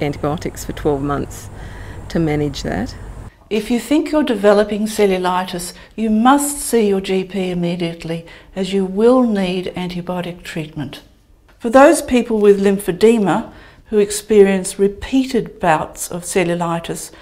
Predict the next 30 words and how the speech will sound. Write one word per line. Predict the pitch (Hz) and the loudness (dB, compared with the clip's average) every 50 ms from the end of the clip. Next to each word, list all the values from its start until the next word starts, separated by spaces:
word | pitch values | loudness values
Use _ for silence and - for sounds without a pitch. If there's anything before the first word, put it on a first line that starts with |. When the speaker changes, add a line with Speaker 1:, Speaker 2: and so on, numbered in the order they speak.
| - - - - - - | -20 -20 -20 -20 -20 -6
Speaker 2:
preventative | - - 220 208 202 233 240 254 247 247 226 214 202 202 | -2 0 2 4 6 8 8 8 6 6 4 4 4 4
antibiotics | 190 185 180 190 180 180 180 170 165 165 170 170 170 - - | 4 2 2 0 -2 -4 -2 -2 -2 -2 -4 -4 -6 -8 -4
may | - 196 196 196 196 196 | 0 2 4 4 4 4
be | 196 196 180 | 4 4 2
advisable. | 180 170 180 185 170 170 165 160 - 139 - 127 131 - - - _ _ _ _ _ | 0 0 -2 -2 0 0 0 -2 -4 -6 -6 -6 -6 -8 -12 -20 _ _ _ _ _
Once | 233 247 269 311 392 392 - | 2 4 4 4 4 2 0
you | 370 370 | 2 2
have | 381 330 294 | 2 0 -2
started | - - - - 233 226 226 226 240 220 | -6 -4 2 4 6 6 6 4 2 0
your | 220 208 | 0 0
antibiotic | 202 196 196 196 202 202 196 190 185 170 180 175 175 | 2 2 0 0 -2 -2 -2 -2 -2 -2 -2 -4 -8
treatment, | - - 202 190 160 - - 156 180 220 247 247 - - - - - _ - | -4 -2 -2 0 -2 -2 -6 -8 -8 -8 -8 -10 -14 -20 -20 -20 -20 _ -16
try | - - 320 311 339 359 | -4 0 2 2 4 2
to | - 294 285 247 | 2 2 0 2
rest | 202 233 247 185 156 151 - - - - - - _ _ _ _ - | 4 6 4 4 4 0 -4 -8 -10 -12 -16 -20 _ _ _ _ -6
until | 277 285 294 - 370 392 359 | -4 -4 -2 0 2 4 4
you | 311 269 | 4 2
start | - - - - 247 233 233 226 226 | 0 0 2 4 6 6 6 4 2
to | - 226 | -2 -4
feel | - - 220 208 190 | -2 2 4 4 4
better. | 190 196 202 190 185 180 - 160 - - - - - - - - - - - - _ _ | 4 4 2 2 2 0 -2 -2 -4 -4 -6 -12 -20 -20 -20 -20 -20 -20 -20 -20 _ _
You | - 202 220 226 226 | -8 -4 -2 -2 -2
will | 220 214 226 269 294 320 349 359 359 | -2 0 2 4 4 4 4 4 4
need | 277 254 233 226 214 220 214 214 | 4 4 4 2 0 0 -2 -4
to | 220 | -6
complete | - - 202 196 196 196 190 180 180 180 - | -6 -4 -6 -4 -4 -4 -4 -4 -6 -8 -10
the | - 180 | -12 -12
full | - - - - - 339 339 330 311 262 | -12 -14 -14 -6 -2 0 0 2 2 2
antibiotic | 208 233 220 220 208 208 185 185 185 185 170 - | 0 0 0 0 0 2 2 2 0 -2 -4 -8
course | - - - 180 156 151 151 151 - - | -10 -8 -4 -2 -2 -2 -2 -4 -8 -10